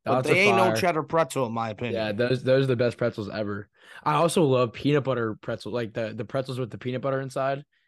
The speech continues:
Speaker 1: Mm.
Speaker 2: Oh, I have some of those in my
Speaker 1: The little
Speaker 2: pantry.
Speaker 1: fucking, like, nuggets.
Speaker 2: Yeah.
Speaker 1: Those are fire.
Speaker 2: You need some
Speaker 1: Those
Speaker 2: water
Speaker 1: actually
Speaker 2: with
Speaker 1: are
Speaker 2: them.
Speaker 1: really
Speaker 2: You need
Speaker 1: good.
Speaker 2: some
Speaker 1: And
Speaker 2: water
Speaker 1: hey,
Speaker 2: with those boys, though.
Speaker 1: I actually do have some news to bring to the table, N F L shit now.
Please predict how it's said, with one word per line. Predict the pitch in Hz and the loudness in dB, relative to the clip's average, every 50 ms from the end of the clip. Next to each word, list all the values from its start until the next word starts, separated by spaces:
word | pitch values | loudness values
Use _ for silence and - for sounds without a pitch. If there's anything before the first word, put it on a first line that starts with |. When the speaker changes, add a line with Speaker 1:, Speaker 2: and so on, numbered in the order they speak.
| - | -6
Speaker 1:
Mm. | 170 185 196 214 220 220 220 214 208 202 | -2 0 0 2 2 2 0 0 0 0
Speaker 2:
Oh, | 185 165 139 139 131 127 120 110 104 - - _ _ - | 0 0 0 0 -2 -4 -6 -8 -10 -14 -20 _ _ -4
I | 127 | -2
have | 139 139 | -2 -2
some | - 147 143 | -2 -4 -6
of | 135 | -6
those | 127 117 | -6 -4
in | 127 | 0
my | 123 | 2
Speaker 1:
The | 185 | 2
little | 185 175 185 202 208 196 185 | 4 4 2 2 2 2 0
Speaker 2:
pantry. | 196 196 | -2 0
Speaker 1:
fucking, | 202 196 196 196 196 185 175 170 | 2 2 2 2 0 -4 -4 -2
like, | 160 147 120 110 117 | -4 -4 -4 -6 -8
nuggets. | 127 131 143 143 165 170 190 214 220 - - - - - | -8 -4 -2 -2 0 0 0 -2 -2 -4 -12 -20 -16 -8
Speaker 2:
Yeah. | 120 123 127 123 104 - - _ _ _ _ _ _ _ _ _ _ _ _ _ _ _ _ _ _ _ _ _ _ _ _ - | -6 -4 -4 -4 -6 -8 -14 _ _ _ _ _ _ _ _ _ _ _ _ _ _ _ _ _ _ _ _ _ _ _ _ -6
Speaker 1:
Those | 117 131 151 160 165 147 131 | 0 4 6 6 6 6 4
are | 127 107 | 2 -2
fire. | - - 107 101 101 98 92 90 - - _ _ - | -2 -4 -2 0 0 0 -2 -4 -6 -8 _ _ -16
Speaker 2:
You | - - | -8 -4
need | 147 156 - | -2 0 0
some | 165 156 | 2 2
Speaker 1:
Those | 143 135 | 4 6
Speaker 2:
water | 143 143 135 127 | 6 6 6 4
Speaker 1:
actually | 127 120 117 | 2 0 0
Speaker 2:
with | |
Speaker 1:
are | 117 113 | -2 0
Speaker 2:
them. | 117 110 | 0 -2
Speaker 1:
really | 107 104 101 | -2 -4 -4
Speaker 2:
You | 95 - 143 | -2 -2 0
need | 151 | 0
Speaker 1:
good. | 160 147 | 0 0
Speaker 2:
some | 156 143 | 0 2
Speaker 1:
And | 135 | 4
Speaker 2:
water | 131 127 127 | 4 6 6
Speaker 1:
hey, | 180 190 139 | 6 4 4
Speaker 2:
with | - - | 2 0
those | 117 117 113 104 | -4 -4 -4 -4
boys, | 104 113 107 101 | -6 -6 -6 -6
though. | 101 107 104 104 104 _ _ _ _ _ _ _ _ _ _ _ _ _ _ _ - | -6 -6 -6 -6 -8 _ _ _ _ _ _ _ _ _ _ _ _ _ _ _ 0
Speaker 1:
I | 139 156 160 | 4 4 6
actually | 170 180 - - 202 180 | 6 4 4 4 2 4
do | 165 170 | 6 6
have | 170 170 139 | 6 6 4
some | - 143 139 | 2 0 2
news | 143 147 147 127 | 2 2 2 0
to | 117 | -2
bring | 101 113 110 107 104 | -4 -4 -4 -4 -4
to | 101 107 | -4 -6
the | 104 | -6
table, | 101 107 104 107 110 107 104 | -4 -4 -4 -2 -2 0 0
N | 110 110 | -2 -2
F | 110 104 107 | -4 -4 -4
L | 107 107 104 | -6 -6 -6
shit | - - 98 80 | -6 -8 -10 -10
now. | 76 87 92 95 95 | -10 -10 -8 -8 -10